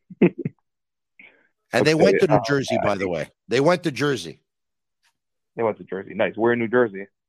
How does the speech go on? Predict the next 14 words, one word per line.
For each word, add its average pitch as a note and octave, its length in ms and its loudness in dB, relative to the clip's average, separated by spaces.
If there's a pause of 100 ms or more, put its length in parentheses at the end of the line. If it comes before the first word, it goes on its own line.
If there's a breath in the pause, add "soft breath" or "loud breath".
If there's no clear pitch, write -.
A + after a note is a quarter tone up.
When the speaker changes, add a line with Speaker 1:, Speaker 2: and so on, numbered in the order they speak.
(520)
Speaker 2:
Well, A2 240 4
they G#2+ 120 0
went A#2 280 0
to A#2+ 80 0
New F#2+ 100 -2
York F2 240 -2
City, F2+ 640 -2 (480)
but - 160 2
they G2+ 100 -2
took - 240 -4
a A#2+ 80 -2
drive A2 520 0
to B2+ 100 0
Jersey. D2+ 680 -2